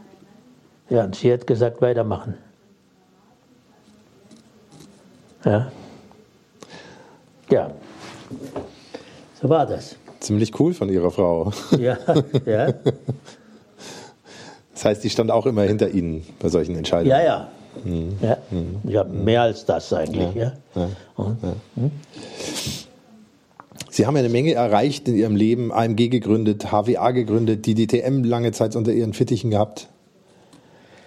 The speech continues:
Speaker 2: Ähm, Sie gehören zu den, sagt man, dreihundert reichsten Deutschen. Sie sind eigentlich schon sowas wie eine lebende Legende als A von A M G. Was haben Sie noch für Ziele?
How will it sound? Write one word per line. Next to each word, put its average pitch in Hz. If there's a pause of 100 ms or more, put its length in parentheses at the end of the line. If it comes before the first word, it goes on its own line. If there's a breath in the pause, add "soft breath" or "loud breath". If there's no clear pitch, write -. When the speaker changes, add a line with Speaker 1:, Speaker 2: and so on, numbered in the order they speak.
Speaker 2:
Ähm, 104 (720 loud breath)
Sie 120
gehören 113 (340)
zu 117
den, 113
sagt 117
man, 117
dreihundert 113
reichsten 117
Deutschen. 113
Sie 113
sind 113
eigentlich 127
schon 120
sowas 113
wie -
eine 117
lebende 120
Legende 110
als 113
A 113
von 110
A 104
M 107
G. 110 (1600 loud breath)
Was -
haben 143
Sie 131
noch 98
für 95
Ziele? 196